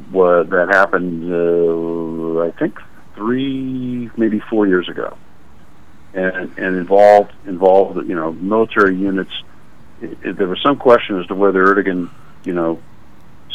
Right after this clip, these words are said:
staged it or had his people stage it, but in any event, it resulted in, it resulted in the decapitation of the leadership of Turkish armed forces, the Air Force,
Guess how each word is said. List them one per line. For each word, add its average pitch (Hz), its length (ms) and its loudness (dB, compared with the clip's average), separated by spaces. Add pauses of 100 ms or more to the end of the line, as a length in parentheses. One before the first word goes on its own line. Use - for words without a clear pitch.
staged 104 400 0
it 92 120 4
or 82 120 2
had 92 140 4
his 85 120 -6
people 104 320 -4
stage 92 420 0
it, 87 180 -6
but 87 140 -2
in 95 120 -2
any 123 200 0
event, 82 340 -4
it 82 80 -4
resulted 95 540 2
in, 85 240 -4
it - 120 -10
resulted 113 380 0
in 82 100 -4
the 80 60 -8
decapitation 90 840 -2
of 76 80 -14
the 80 80 -12
leadership 92 480 -4
of - 200 -18
Turkish 95 320 -6
armed 78 300 -8
forces, 104 420 -2
the 78 80 -6
Air 98 180 0
Force, 90 380 -2